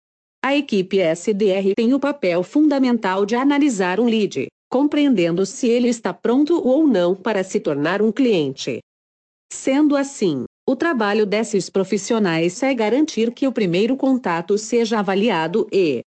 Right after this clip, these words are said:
quando concretizado, seja possível uma conversão. Para que você entenda ainda mais sobre Sales Development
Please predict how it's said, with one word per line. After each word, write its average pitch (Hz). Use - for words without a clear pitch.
quando 254
concretizado, 220
seja 277
possível 233
uma 202
conversão. 196
Para 208
que 226
você 262
entenda 240
ainda 233
mais 175
sobre 240
Sales 262
Development 226